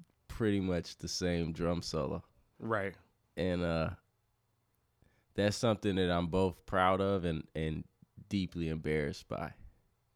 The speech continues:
Speaker 2: Why would you be embarrassed by that? Just you think your style should have changed?
Speaker 1: It's like, it's almost like, for, it almost reminds me of some kinda, like,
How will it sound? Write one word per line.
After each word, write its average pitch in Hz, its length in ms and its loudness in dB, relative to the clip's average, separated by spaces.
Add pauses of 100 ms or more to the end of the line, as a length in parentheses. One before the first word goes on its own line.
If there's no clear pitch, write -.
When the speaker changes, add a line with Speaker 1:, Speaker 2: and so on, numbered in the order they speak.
(280)
Speaker 2:
Why 117 720 4
would 107 220 -4
you 107 120 -2
be 110 140 0
embarrassed 101 760 -2 (100)
by 95 220 -4
that? 87 200 -6
Just 113 220 -2
you 135 60 0
think 107 260 -2
your 107 80 -2
style 131 400 2
should 165 180 -4
have 170 80 -4
changed? 180 640 -6
Speaker 1:
It's 143 280 0
like, 156 440 2 (300)
it's 147 220 2
almost 165 440 4
like, 127 460 2 (800)
for, - 240 -4
it 120 160 6
almost 135 360 10
reminds 113 440 6
me 101 140 6
of 87 80 2
some 104 260 2
kinda, 95 340 4
like, 85 260 0